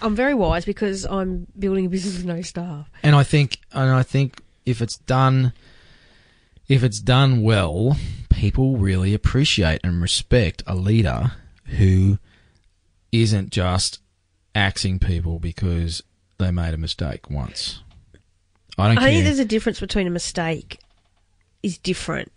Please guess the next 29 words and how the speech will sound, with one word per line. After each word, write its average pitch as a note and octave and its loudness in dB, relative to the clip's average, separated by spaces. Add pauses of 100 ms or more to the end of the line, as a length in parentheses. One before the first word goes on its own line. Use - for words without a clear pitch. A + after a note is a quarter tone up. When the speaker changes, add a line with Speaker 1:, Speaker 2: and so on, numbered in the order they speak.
Speaker 1:
to, D#3+ -4 (1600)
um, D#3+ -8 (280)
a E3+ -4
Speaker 2:
It's C#3 4
Speaker 1:
calculated E3 -2
Speaker 2:
Yeah, A3 2
it's G#3 0
borderline. A#2+ 4
And, C3 2
and C#3+ 2
Speaker 1:
Yeah. C3+ 6
Speaker 2:
I've, C3 0
I've C3+ 2
had A#2+ 0
clients G2 -4
with G2+ -4
exactly F#2+ -4
that F#2 -4
scenario. F#2 0
But, G2 -2 (540)
you - -6
know, A2 0
I G2 2
had A2 2
a - -2
client F#2 -2
who G2+ 0
had F#2+ 0
an F#2 -2